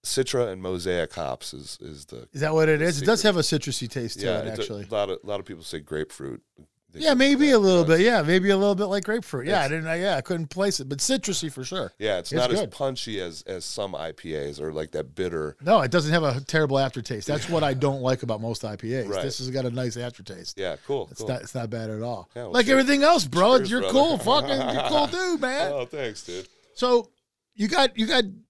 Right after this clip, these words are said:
Speaker 2: stuff coming up. You think, like, like, you'd be gigging and stuff coming up here shortly? I mean, like,
Speaker 1: Yeah, m-, my calendar's basically full. Um,
Speaker 2: where do you normally play out? Like, where, where are some of the places that people could commonly see you? Like, is there some places, there go-to places where you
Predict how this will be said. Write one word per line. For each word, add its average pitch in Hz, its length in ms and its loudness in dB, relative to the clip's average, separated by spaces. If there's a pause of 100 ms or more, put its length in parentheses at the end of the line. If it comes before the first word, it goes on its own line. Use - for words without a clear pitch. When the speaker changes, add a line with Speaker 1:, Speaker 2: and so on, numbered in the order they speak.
(320)
Speaker 2:
stuff - 300 -4
coming 233 260 -2
up. - 180 -4 (180)
You 214 120 -2
think, 233 280 -4
like, 190 280 4
like, 170 220 -2
you'd 156 100 -2
be 170 100 0
gigging 208 400 4
and 190 140 -2
stuff - 520 -2
coming 208 280 -6
up 208 140 -6
here 208 160 -2
shortly? 214 460 0
I 151 80 0
mean, 160 200 -4
like, 156 300 -2
Speaker 1:
Yeah, 104 240 -2
m-, 107 300 -12
my 127 160 0
calendar's 120 540 -4
basically 82 480 -10
full. 73 600 -8
Um, 69 380 -12 (400)
Speaker 2:
where 202 100 0
do 247 60 2
you 254 60 4
normally 247 280 -2
play 226 180 0
out? 170 140 2
Like, 127 140 -2
where, 208 140 2
where 220 220 0
are 233 80 2
some 247 160 -4
of 233 60 0
the 214 80 2
places 185 360 -2
that 165 140 -2
people 156 260 0
could 143 360 -6
commonly 147 560 -4
see 113 200 -6
you? 117 220 0
Like, 120 140 0
is 127 120 -2
there 185 100 -2
some 175 120 -6
places, 170 340 -6
there 143 100 -4
go-to 156 380 -2
places 170 480 -6
where 170 120 -4
you 156 200 -2